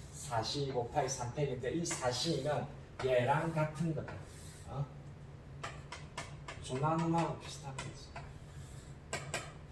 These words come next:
그러니까 치역이 세 개니까 세 개의 조로 나눠야 되는데 한 놈은 두 개가 돼야 되는 거지. 한 조는 두 개가 돼야 된다는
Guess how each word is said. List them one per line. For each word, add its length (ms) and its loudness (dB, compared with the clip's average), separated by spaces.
그러니까 200 2
치역이 480 10
세 280 2
개니까 560 4
세 340 2
개의 300 8
조로 300 4
나눠야 420 4
되는데 560 -4
한 320 2
놈은 380 8
두 160 -4
개가 280 12
돼야 200 8
되는 160 -4
거지. 140 -12
한 300 2
조는 380 6
두 160 -4
개가 300 6
돼야 180 2
된다는 340 -6